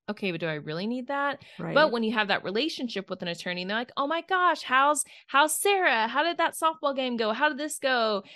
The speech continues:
Speaker 1: And, uh, you're gonna be like, "Oh my gosh, yeah, like, da, da, da." And then, "You know, I saw you launch this new thing in your business. I, I really think we should file a trademark for that." Or, "Hey, do you have a contract for that?"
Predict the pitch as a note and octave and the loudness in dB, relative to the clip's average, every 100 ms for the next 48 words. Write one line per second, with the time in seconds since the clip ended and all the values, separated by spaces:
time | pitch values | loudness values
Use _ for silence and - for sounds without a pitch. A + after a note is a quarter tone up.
0 | - - A#3 G#3+ G#3 - A#2+ C2 - G#3+ | -4 2 2 2 -2 -6 -10 -12 -16 -14
1 | A#3+ B3 C4 C4 D#4+ F4 F#4 F4 D4 E4+ | -6 -4 -4 -6 -6 -2 0 0 0 -4
2 | E4+ D4 C4 E4 D#4+ E4 E4 D#4 - B3+ | -2 -2 -4 -6 -4 0 2 2 0 0
3 | B3 A#3 - _ - _ _ A3 D4 D4+ | -2 -4 -16 _ -20 _ _ 0 2 4
4 | C#4 C4+ D4 D#4 D4 B3+ B3+ - G3+ G#3+ | 2 0 0 2 2 0 -2 -6 -6 -4
5 | G3 F#3 F3+ F3 F3+ D4+ C#4+ C#4 C4+ - | -4 -4 -4 -6 -2 -2 0 -2 -2 0
6 | A3+ A3+ G#3 G#3+ C#4 C4+ A#3 G#3+ G3 F#3 | 0 2 -2 -2 -2 -2 -4 -4 -4 -4
7 | E3+ E3 - D4 C#4+ C4+ - C4 C4+ C4 | -4 -4 -4 -4 0 -2 -2 -2 2 2
8 | C4 - G3 F#3+ _ _ - D4 A#3+ G3+ | 2 0 0 -2 _ _ 0 4 4 2
9 | G3+ G3+ G#3+ G#3+ C4+ C4 A#3 A3 D#3+ | 2 2 2 2 2 2 -4 -6 -8